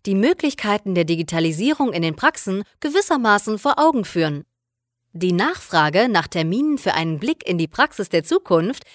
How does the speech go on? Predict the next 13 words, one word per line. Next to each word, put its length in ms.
die 80
hier 320
die 140
Praxis 480
genannt 360
wird, 280
sei 240
hoch, 400
so 460
die 80
K 180
V 260
weiter. 460